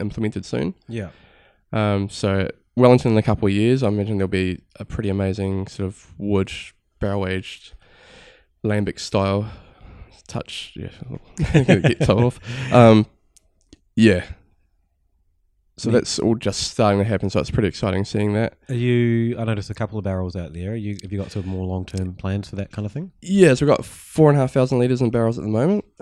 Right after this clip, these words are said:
Speaker 1: Um, that'll be doubled, um, sort of early next year. And that's all we have room for on site here. Um, so yeah, we have a side project, uh, called Echoes that is all barrel aged,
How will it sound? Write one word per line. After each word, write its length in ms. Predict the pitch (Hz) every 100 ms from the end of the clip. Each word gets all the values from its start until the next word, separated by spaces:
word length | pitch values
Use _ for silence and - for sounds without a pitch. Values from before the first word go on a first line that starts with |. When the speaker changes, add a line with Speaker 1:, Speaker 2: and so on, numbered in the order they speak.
| 117
Speaker 1:
Um, 520 | 117 113 110 110 113 - -
that'll 280 | 113 113 104
be 160 | 104 123 _ _ -
doubled, 440 | 110 107 104 107 - - _ -
um, 440 | 110 107 101 101 113
sort 220 | - 107 -
of 60 | -
early 200 | 107 104
next 300 | 107 - -
year. 240 | 135 180 - _ _ _ _ _ _ -
And 200 | 107 104
that's 380 | - - - - -
all 100 | 110
we 100 | 107
have 120 | 95
room 160 | 101 104
for 180 | 110
on 80 | 95
site 260 | - 113 90
here. 180 | 156 175 _ - -
Um, 460 | 120 110 107 104 113 _ _ _ -
so 160 | -
yeah, 100 | 104
we 60 | 101
have 80 | 113
a 40 |
side 200 | - 120
project, 520 | 120 101 104 - - - _ - - - - _
uh, 160 | - 110
called 220 | - 107
Echoes 640 | 104 - 107 101 - - - - -
that 560 | 95 110 95 - - - _ -
is 440 | 95 98 - - _ _ _ _ -
all 400 | 107 104 104 107 - _ _ _ _ -
barrel 260 | 104 101 85
aged, 520 | 98 98 - - -